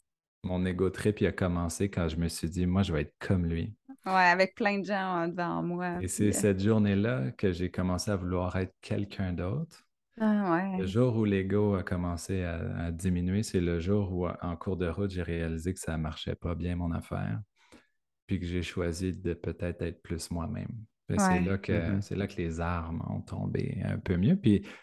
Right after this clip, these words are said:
Speaker 1: comme par magie, les choses se sont mises à mieux fonctionner. Fais plus, tu sais,
Speaker 2: Ben
Speaker 1: sois,
Speaker 2: oui.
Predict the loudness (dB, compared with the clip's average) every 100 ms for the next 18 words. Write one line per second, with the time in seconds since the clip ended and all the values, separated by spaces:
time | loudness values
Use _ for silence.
0 | _ _ 0 2 4 4 6 4 4 2
1 | 2 2 0 2 0 2 2 4 2 2
2 | 2 0 -4 -4 -4 -2 -4 -2 0 0
3 | -6 -8 4 8 10 8